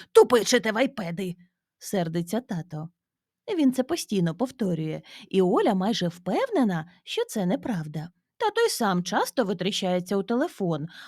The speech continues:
але завжди каже, що це щось по роботі, і тому неймовірно важливо. А коли іноді Оля його підловлює,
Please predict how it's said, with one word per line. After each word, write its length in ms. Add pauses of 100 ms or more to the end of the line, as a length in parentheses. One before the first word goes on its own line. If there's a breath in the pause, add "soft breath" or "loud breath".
але 200
завжди 380
каже, 400 (280 loud breath)
що 320
це 380
щось 440
по 180
роботі, 580 (160 loud breath)
і 100
тому 260
неймовірно 1200
важливо. 800 (420 loud breath)
А 100
коли 280 (260)
іноді 480
Оля 200
його 240
підловлює, 720